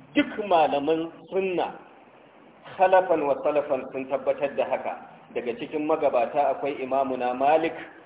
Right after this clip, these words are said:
da Imamuna Shafi'i, da Abu Hanifa, da Imamu Thawri, da Imamu Al-Auza'i, da Imamu Layth, da sauran malamai masu dama, duk sun ce wannan sallah bid'a ce, kishiyar sunna.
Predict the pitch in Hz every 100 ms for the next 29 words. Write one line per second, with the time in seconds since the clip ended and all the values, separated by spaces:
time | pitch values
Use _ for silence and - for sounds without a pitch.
0 | - - - 120 123 139 139 131 131 127
1 | - 165 165 165 165 160 - - - 127
2 | 120 131 147 - 156 156 175 175 165 160
3 | - - 131 131 135 151 143 131 - 175
4 | 185 180 180 - - 127 117 147 151 147
5 | 135 113 120 127 175 180 180 180 - -
6 | 135 135 151 151 143 135 156 175 175 147
7 | 131 147 151 156 151 135 127 131 143 135
8 | 120 135 147 156 160 156 156 156 - -
9 | 143 165 160 170 160 - 175 135 143 135
10 | 135 151 147 139 123 139 147 135 131 123
11 | 143 139 - - - 160 143 131 127 123
12 | 139 127 113